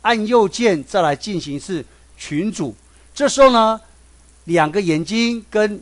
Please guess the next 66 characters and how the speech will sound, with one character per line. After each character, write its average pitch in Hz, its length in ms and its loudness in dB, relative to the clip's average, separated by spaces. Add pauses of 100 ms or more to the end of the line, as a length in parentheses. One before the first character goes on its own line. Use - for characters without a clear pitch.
脸 131 420 -6
就 175 100 -10
在 165 220 -2
一 165 40 -4
起 120 220 -10
了， 101 100 -12
头 123 220 -10
就 135 100 -14
在 156 160 -4
一 139 40 -8
起， 120 100 -12
有 120 60 -12
没 151 80 -2
有？ 175 120 0 (380)
那 226 100 -2
如 277 80 -2
果 247 120 2
要 262 80 4
个 311 200 0
别 233 140 0
编 247 220 -2
辑 196 140 -4
呢？ 196 220 2 (220)
当 180 100 0
然 175 80 -2
我 151 40 -4
们 143 80 -6
可 175 100 -6
以 165 160 -4
按 214 220 0
右 226 180 2
键， 202 340 0 (140)
这 185 160 -6
做 208 240 -8
什 139 100 -8
么 127 80 -4
呢？ 127 200 -4 (340)
取 147 340 -10
消 233 440 2
群 180 280 -6
组。 160 220 -8 (340)
好， 143 220 -6
再 196 120 -4
把 151 140 -2
这 254 220 0
个， 180 180 -2 (1120)
好， 120 200 -12
可 185 100 -6
以 165 40 -6
移 151 180 -10
动 185 240 0
一 - 20 -2
下， 180 240 2 (600)
啊， 127 200 -6 (200)
或 160 160 2
者 160 140 -4
呢， 165 220 0 (100)
按 220 200 -2
右 214 180 0
键 196 300 -2
再 208 140 -4
来 156 160 0
取 - 220 -14
消 190 200 -2
群 165 220 -8
组， 151 180 -10